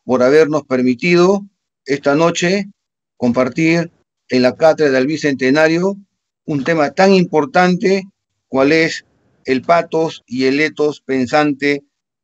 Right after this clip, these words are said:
de nuestro, en esta noche, homenajeado, el peruano Fray Melchor de Talamantes. Muy agradecido al profesor Juan Pablo Pampillo por haber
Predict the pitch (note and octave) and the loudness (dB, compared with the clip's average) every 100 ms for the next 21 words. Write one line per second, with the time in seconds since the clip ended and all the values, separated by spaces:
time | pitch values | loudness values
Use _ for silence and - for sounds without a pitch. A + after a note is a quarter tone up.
0 | _ C#3 C#3+ C#3+ - C3 C#3+ C#3+ C#3 C#3+ | _ 0 2 2 -2 -2 2 0 0 -2
1 | C#3 - _ A#2 C3 C3 C3+ C#3+ C#3 C#3 | -2 -4 _ -4 -4 -2 -2 -2 -2 -4
2 | B2+ - B2+ B2 A#2+ A2+ C#3 C3+ C3 B2+ | -6 -2 0 0 0 0 2 4 2 -2
3 | - _ _ _ _ _ _ _ _ C#3 | -8 _ _ _ _ _ _ _ _ 2
4 | C#3 C#3 - - _ _ _ _ _ _ | 2 2 -4 -14 _ _ _ _ _ _
5 | C3 B2+ C#3 C#3+ C3+ C3+ C3 _ _ _ | -2 0 2 2 0 -2 -6 _ _ _
6 | _ _ C3 C3+ C3+ - A#2 A#2 A2 - | _ _ -2 0 0 -4 -6 -6 -6 -4
7 | C3 B2+ - A2+ B2+ C3 B2+ A2 G#2+ G2+ | -2 -4 -10 -2 0 0 -2 -6 -4 -6
8 | F#2 B2 - - - _ _ _ _ _ | -8 -12 -18 -20 -20 _ _ _ _ _
9 | _ _ _ _ _ D#3 E3 D3+ C3 B2 | _ _ _ _ _ 2 4 6 4 2
10 | - G3+ D#3+ D3 - _ _ _ _ _ | 0 0 0 -2 -6 _ _ _ _ _
11 | _ A#2 A#2 A#2+ A2+ C#3+ B2 B2 A#2+ C#3 | _ -8 -4 -6 -2 -2 0 -2 0 2
12 | C#3 A#2+ A#2+ A#2 C#3 C#3 B2 A#2 B2+ C3+ | 2 0 -4 0 2 2 2 2 4 2